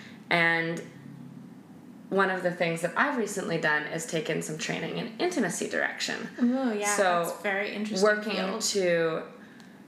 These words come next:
Speaker 1: make people feel comfortable when there are scenes of violence or scenes of a sexual nature.
Speaker 2: Mm-hmm.
Speaker 1: Working to make sure that there's consent in the workplace.
Speaker 2: Yeah.
Speaker 1: Which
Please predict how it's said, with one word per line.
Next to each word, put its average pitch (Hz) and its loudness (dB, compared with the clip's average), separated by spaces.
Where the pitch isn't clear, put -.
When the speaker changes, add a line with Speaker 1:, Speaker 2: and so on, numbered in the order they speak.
Speaker 1:
make 208 2
people 180 2
feel 170 2
comfortable 180 2
when 185 0
there 185 2
are 160 4
scenes 160 -2
of 147 0
violence 147 0
or 165 0
scenes 156 -2
of - -4
a 160 0
sexual - -2
nature. - -2
Speaker 2:
Mm-hmm. 233 2
Speaker 1:
Working 185 2
to 185 -4
make 170 2
sure 160 2
that - -4
there's 160 2
consent 165 0
in 156 -2
the 151 0
workplace. - -4
Speaker 2:
Yeah. 247 0
Speaker 1:
Which 226 4